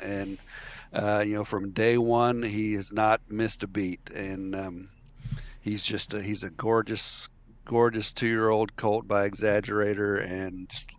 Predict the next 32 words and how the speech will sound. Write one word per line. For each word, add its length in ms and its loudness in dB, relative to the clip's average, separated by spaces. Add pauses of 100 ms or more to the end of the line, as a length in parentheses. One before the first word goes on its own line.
(140)
can't 280 -4
wait 200 -4
to 80 -12
see, 420 -6 (540)
uh, 160 -4
him 340 -2
as 140 -4
he 100 -2
gets 220 -4
closer 420 -4
to 100 -6
being 220 -6
out 160 -2
on 60 -4
the 80 -10
track. 560 -2 (100)
Also 400 0
starting 420 -2
speed 380 -6
work 320 -8
this 240 -8
week. 380 -4 (480)
And 320 8
I'm 160 8
not 180 2
sure, 300 2
he 120 6
probably 600 4
will 180 2
still 440 4
be 360 4
there 440 -2